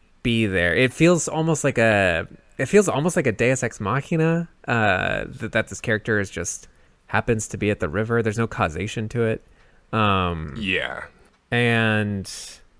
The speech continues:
Speaker 1: it's also just kind of uncomfortable that it's, you know,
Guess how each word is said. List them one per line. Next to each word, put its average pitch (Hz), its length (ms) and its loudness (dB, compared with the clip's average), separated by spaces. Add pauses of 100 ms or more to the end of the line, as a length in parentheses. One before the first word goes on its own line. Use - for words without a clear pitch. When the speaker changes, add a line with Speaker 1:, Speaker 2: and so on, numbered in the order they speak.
(200)
Speaker 1:
it's 117 140 -2
also 107 280 0
just 98 200 -4
kind 92 180 -4
of 82 80 -4
uncomfortable 90 680 -4
that 80 320 -6
it's, - 540 -12 (800)
you 92 80 -10
know, 58 240 -12